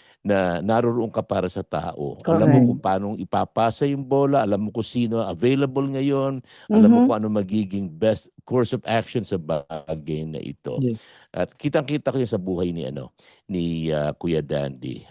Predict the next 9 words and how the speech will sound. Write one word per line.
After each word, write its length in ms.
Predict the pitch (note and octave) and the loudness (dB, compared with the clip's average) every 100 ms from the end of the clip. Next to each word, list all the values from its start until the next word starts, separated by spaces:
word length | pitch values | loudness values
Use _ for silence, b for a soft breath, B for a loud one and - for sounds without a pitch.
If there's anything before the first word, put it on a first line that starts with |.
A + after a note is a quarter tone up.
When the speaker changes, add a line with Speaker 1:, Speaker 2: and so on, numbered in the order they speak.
| - | -8
Speaker 1:
Nab-, 160 | E2 E2 | -8 -6
nabibless 640 | F#2 F#2+ G2+ F2+ F#2+ - | -4 0 0 0 -2 -2
ako. 320 | G2+ - D2 B B B | -6 -4 -8 B B B
Yung, 320 | B2 C3+ C#3+ B2+ | 2 4 2 0
ma-, 160 | C#3+ | 0
yung 160 | D3 D#3 | 4 4
hindi 320 | D#3+ D#3 D#3+ | 6 6 4
niya 80 | E3 | 4
sinasabi, 720 | D#3 D#3+ D3+ C#3 D3 A#2 A#2 | 2 2 2 2 2 2 0